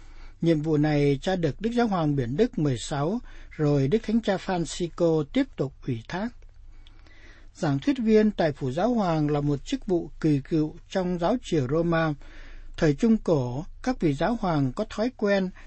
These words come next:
ủy thác cho các vị đại diện của bốn dòng hành khất là Francisco, Đa Minh, Cát Minh và dòng ẩn sĩ Thánh Augustino, nhiệm vụ thay phiên nhau giảng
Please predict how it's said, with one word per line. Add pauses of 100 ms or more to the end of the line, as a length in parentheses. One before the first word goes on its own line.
(160)
ủy
thác
cho
các
vị
đại
diện
của
bốn
dòng
hành
khất (460)
là
Francisco,
Đa
Minh, (300)
Cát
Minh (300)
và
dòng
ẩn
sĩ
Thánh
Augustino, (600)
nhiệm
vụ
thay
phiên
nhau
giảng